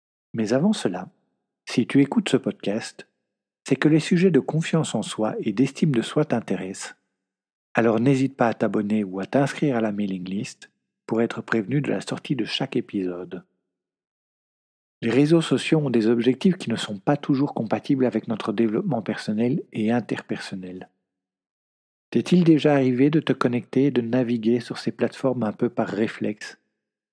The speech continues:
sans que cela soit pleinement volontaire ? T'est-il arrivé de te sentir un peu vaseux après avoir scrollé quelque temps ?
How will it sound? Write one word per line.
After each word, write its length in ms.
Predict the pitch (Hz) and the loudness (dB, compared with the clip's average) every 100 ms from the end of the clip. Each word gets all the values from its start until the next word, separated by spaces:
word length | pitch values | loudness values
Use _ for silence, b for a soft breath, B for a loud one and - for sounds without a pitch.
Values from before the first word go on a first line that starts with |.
| _ | _
sans 240 | - 135 | -2 0
que 120 | 120 135 | 0 -2
cela 260 | - 117 | 0 -4
soit 220 | - 117 | -2 -4
pleinement 560 | - - 117 120 113 113 | -4 0 2 2 -2 -4
volontaire ? 720 | 101 101 107 98 104 120 - _ _ _ _ _ _ _ _ _ _ _ _ _ _ _ | -4 -6 -6 -6 -6 -6 -12 _ _ _ _ _ _ _ _ _ _ _ _ _ _ _
T'est-il 320 | - 113 131 127 | -2 0 2 2
arrivé 320 | 120 120 156 | 2 2 4
de 100 | 175 | 4
te 160 | 165 | 2
sentir 400 | 139 131 104 135 | 0 -2 -2 0
un 80 | 123 | 0
peu 160 | - 127 | 0 0
vaseux 480 | 117 120 104 120 156 | 2 2 2 0 -2
après 280 | - 120 120 | -6 -6 -2
avoir 200 | 113 117 | -2 -2
scrollé 400 | - - 110 113 | -2 -4 -2 -2
quelque 280 | - 110 117 | 0 -2 -2
temps ? 280 | - 123 | -4 -6